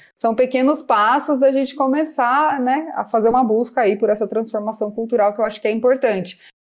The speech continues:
E aí eu acho que as empresas, o mundo corporativo também tem uma responsabilidade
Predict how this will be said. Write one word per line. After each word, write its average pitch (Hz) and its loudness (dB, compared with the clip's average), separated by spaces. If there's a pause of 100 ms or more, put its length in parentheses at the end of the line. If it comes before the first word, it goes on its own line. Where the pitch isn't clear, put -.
(120)
E 247 4
aí 226 4
eu 214 4
acho 214 -2
que - -2
as 214 2
empresas, 208 2
o 202 2
mundo 208 0
corporativo 214 2
também 233 0
tem 240 0
uma 233 2
responsabilidade 226 2